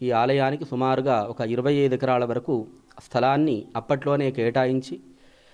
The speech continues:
తర్వాత ఈ యొక్క ఆలయంలో జరిగేటువంటి నిత్య పూజా కైంకర్యాలు, దాంతోపాటుగా బ్రహ్మోత్సవాలు, ఇవన్నీ కూడా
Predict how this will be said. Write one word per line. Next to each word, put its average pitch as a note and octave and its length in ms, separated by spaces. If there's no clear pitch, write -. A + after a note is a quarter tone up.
తర్వాత A#2+ 580
ఈ B2+ 160
యొక్క B2+ 420
ఆలయంలో D3+ 580
జరిగేటువంటి C#3 840
నిత్య B2+ 320
పూజా D3 360
కైంకర్యాలు, C#3 640
దాంతోపాటుగా C3+ 720
బ్రహ్మోత్సవాలు, A#2+ 800
ఇవన్నీ C3 320
కూడా C#3+ 460